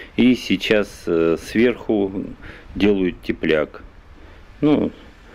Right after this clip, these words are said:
э, брезентом нак-, покрывают, ну, чтобы до бетона не касалось. И если нужно, если температура воздуха будет,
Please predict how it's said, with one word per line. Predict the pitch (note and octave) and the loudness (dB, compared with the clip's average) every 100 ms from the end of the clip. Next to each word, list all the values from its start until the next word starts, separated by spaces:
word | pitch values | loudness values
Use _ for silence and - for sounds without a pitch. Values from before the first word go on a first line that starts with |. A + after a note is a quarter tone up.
| - - - - | -18 -18 -12 -4
э, | E2+ D#2 - | 0 0 -2
брезентом | F2 F2 E2+ G2+ G2+ F2 F2 F2 | 0 2 2 2 2 0 0 0
нак-, | F2+ E2 F2 | 0 -2 -6
покрывают, | - - G#2 B2 D3+ G2 E2 | -4 -2 2 4 4 2 0
ну, | F2 | -6
чтобы | - E2+ | -6 -2
до | F2+ | 0
бетона | F2+ F#2+ F#2 F2 E2 | 0 0 0 0 0
не | E2 | -2
касалось. | F2 - E2 D#2 - - - - - | -4 0 0 0 -6 -16 -16 -14 -4
И | B2 | 2
если | A2+ G#2+ - A2 | 4 2 2 2
нужно, | B2+ C3+ - G#2 F2+ G2 - | 4 4 2 0 -2 -8 -8
если | G#2+ F2+ - F2 | -2 -2 -2 -4
температура | - F2+ F#2+ F#2 F#2+ | 0 2 2 2 2
воздуха | G2 F#2 D#2 E2+ - | 4 2 0 -4 -4
будет, | E2 E2+ D#2+ | -2 0 0